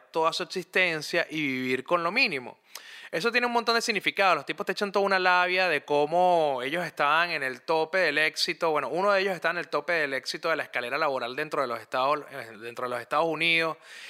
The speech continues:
y decidió dejar todo eso para tener mayor tiempo de calidad en su vida. Cool esa historia.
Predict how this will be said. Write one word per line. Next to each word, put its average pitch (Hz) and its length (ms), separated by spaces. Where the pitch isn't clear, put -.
y 139 100
decidió 147 420
dejar 170 360
todo 165 240
eso 156 320
para 131 200
tener 123 260
mayor 147 240
tiempo 147 300
de 151 80
calidad 117 300
en 113 80
su 151 180
vida. 147 440
Cool 147 280
esa 151 160
historia. 160 580